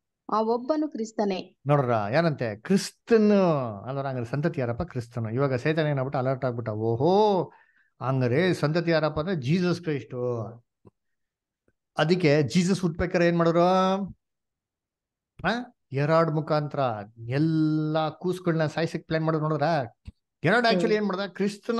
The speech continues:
Speaker 2: ಸಾಯಿಸೋದಕ್ಕೆ ಅಂತ ಬಂದ. ಆದ್ರೆ ದೇವ್ರು ಅವ್ರಿಗೆ ಕನ್ಸಲ್ಲಿ ವಾರ್ನಿಂಗ್ ಕೊಟ್ಟಿದ್ದ, ಎಲ್ಲ ಐಗುಪ್ತ ದೇಶಕ್ಕೆ ಓಡಾಕ್ತಾರೆ. ನೋಡಿದ್ರ? ಅವಾಗ ಎಲ್ಲಾ ಕೂಸುಗಳು ಏನ್ ಮಾಡ್ತಾರೆ? ಸಾಯ್ತಾರೆ. ಸರಿ, ಆ ಕೂಸು ದೊಡ್ಡದಾಗೋಯ್ತು,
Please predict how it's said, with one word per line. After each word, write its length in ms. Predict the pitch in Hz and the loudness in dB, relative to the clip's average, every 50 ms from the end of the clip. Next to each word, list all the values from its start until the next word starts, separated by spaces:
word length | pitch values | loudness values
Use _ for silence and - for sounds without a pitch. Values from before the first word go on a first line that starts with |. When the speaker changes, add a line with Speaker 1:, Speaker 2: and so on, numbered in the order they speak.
| 226 180 | 0 0
Speaker 2:
ಸಾಯಿಸೋದಕ್ಕೆ 360 | - 196 196 175 196 190 185 | 0 -2 -2 0 -2 -2 -2
ಅಂತ 100 | 180 175 | -2 -4
ಬಂದ. 280 | 180 165 165 160 156 156 156 135 110 - - _ _ _ _ _ _ _ _ _ _ | -2 -2 -2 -2 0 0 0 -2 -2 -4 -10 _ _ _ _ _ _ _ _ _ _
ಆದ್ರೆ 200 | 113 110 107 107 | -4 -4 -2 2
ದೇವ್ರು 340 | 127 143 160 165 160 165 160 | 4 4 6 6 6 6 4
ಅವ್ರಿಗೆ 280 | 151 143 131 139 127 | 4 2 0 -4 -4
ಕನ್ಸಲ್ಲಿ 400 | - - 139 156 151 - 165 151 | -4 -4 -4 -4 -2 -2 -2 -2
ವಾರ್ನಿಂಗ್ 360 | 139 131 131 139 143 147 139 | 0 0 -2 -2 -2 -4 -6
ಕೊಟ್ಟಿದ್ದ, 300 | - 139 120 127 120 117 | -6 -8 -6 -6 -6 -4
ಎಲ್ಲ 220 | 113 113 113 113 117 | -4 -4 -2 -2 -2
ಐಗುಪ್ತ 320 | 113 113 113 117 120 110 | -2 -2 -2 -2 -4 -4
ದೇಶಕ್ಕೆ 200 | 117 113 - 127 | -4 -4 -4 -4
ಓಡಾಕ್ತಾರೆ. 540 | 110 107 107 107 104 - - 113 107 95 _ _ _ _ - _ _ _ | -4 -4 -4 -4 -6 -6 -12 -14 -14 -16 _ _ _ _ -20 _ _ _
ನೋಡಿದ್ರ? 200 | 147 151 147 123 113 131 170 190 180 175 160 127 117 - _ _ _ _ _ _ _ - | 2 2 2 2 0 0 0 -2 -2 -2 -4 -6 -8 -14 _ _ _ _ _ _ _ -2
ಅವಾಗ 460 | 151 170 208 208 196 170 170 175 180 | 0 2 2 2 4 4 2 2 2
ಎಲ್ಲಾ 260 | 147 147 180 208 233 | 0 -2 -2 -2 -2
ಕೂಸುಗಳು 400 | 226 233 254 254 214 - - 226 | -2 0 -2 -4 -2 -2 -4 -4
ಏನ್ 120 | 226 233 233 | -4 -4 -4
ಮಾಡ್ತಾರೆ? 260 | 226 214 214 180 160 | -4 -6 -6 -6 -4
ಸಾಯ್ತಾರೆ. 520 | 170 185 196 180 180 165 139 117 113 _ _ _ - - _ _ _ _ - | -4 -4 -2 -2 -2 -4 -4 -4 -8 _ _ _ -20 -20 _ _ _ _ -2
ಸರಿ, 320 | - 180 170 165 156 - - - - _ _ _ _ _ _ _ _ _ | 2 4 4 4 4 0 -4 -14 -20 _ _ _ _ _ _ _ _ _
ಆ 80 | 120 127 | -8 -8
ಕೂಸು 360 | 123 - 160 160 160 160 131 | -2 0 -2 0 0 0 0
ದೊಡ್ಡದಾಗೋಯ್ತು, 920 | 139 139 151 156 165 160 160 165 165 151 151 175 170 165 160 165 - - | 0 0 2 2 2 2 2 2 0 0 2 2 2 2 0 -2 -8 -18